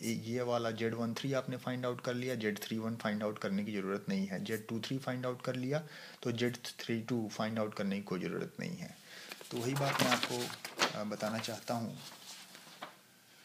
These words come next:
यहाँ पे कि जो जेड वन टू है वही जेड टू वन होगा। तो यहाँ पे जो हमने जेड टू वन find out किया,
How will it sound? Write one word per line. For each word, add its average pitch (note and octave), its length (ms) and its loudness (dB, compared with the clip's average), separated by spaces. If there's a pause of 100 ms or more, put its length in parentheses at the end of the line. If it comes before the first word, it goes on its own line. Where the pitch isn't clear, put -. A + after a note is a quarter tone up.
(1120)
यहाँ A#2 240 2
पे A2 160 0 (800)
कि A#2+ 420 6 (100)
जो C#3 560 4
जेड A#2 260 0
वन A2+ 260 4
टू C3+ 200 2
है F#2+ 360 0 (680)
वही A2+ 300 2
जेड A2+ 340 0
टू A2+ 100 0
वन G#2+ 240 2
होगा। F2+ 400 -2 (800)
तो C3+ 260 4
यहाँ A#2+ 260 4
पे B2+ 100 -2
जो B2+ 140 0
हमने B2 260 2
जेड A#2 280 0
टू A#2+ 80 2
वन B2 200 2
find A2 300 2
out G#2 200 2
किया, G2+ 380 2